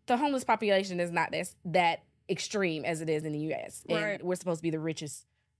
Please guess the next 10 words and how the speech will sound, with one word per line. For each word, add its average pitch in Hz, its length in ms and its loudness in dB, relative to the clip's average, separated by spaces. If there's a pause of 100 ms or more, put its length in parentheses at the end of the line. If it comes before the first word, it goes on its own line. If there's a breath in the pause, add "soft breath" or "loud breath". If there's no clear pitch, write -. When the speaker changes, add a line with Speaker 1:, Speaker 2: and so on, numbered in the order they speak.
(120)
Speaker 1:
country 170 360 4
in 160 80 0
the 185 160 0
world. 240 580 6
<laughs> 311 280 -4 (1200 loud breath)
Speaker 2:
And 302 160 4
then 415 200 2
my 320 180 8
question 294 340 4
is 262 280 2